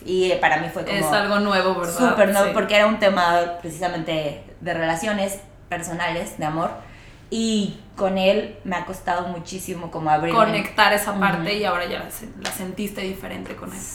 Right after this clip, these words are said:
Speaker 1: De hecho, me alivió bastante. Yo creo que me, me hizo, me ayudó más a hablar con él, casi, casi que con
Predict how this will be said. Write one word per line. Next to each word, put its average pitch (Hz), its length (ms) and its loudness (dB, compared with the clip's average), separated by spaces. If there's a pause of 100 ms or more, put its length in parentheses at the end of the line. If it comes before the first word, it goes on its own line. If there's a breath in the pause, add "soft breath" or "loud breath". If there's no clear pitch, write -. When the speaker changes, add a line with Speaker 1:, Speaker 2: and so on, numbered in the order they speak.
(100)
Speaker 1:
De 196 160 4
hecho, 247 180 2
me 262 120 6
alivió 170 420 4
bastante. 165 480 -2
Yo 170 120 -2
creo 185 120 -6
que 202 80 -8
me, 180 380 -6
me 185 160 -6
hizo, 185 800 4
me 190 80 0
ayudó 196 300 4
más 277 440 6
a 233 80 2
hablar 247 260 2
con 262 140 2
él, 285 240 2
casi, 240 240 -2
casi 220 240 -6
que 220 140 -12
con 190 360 -4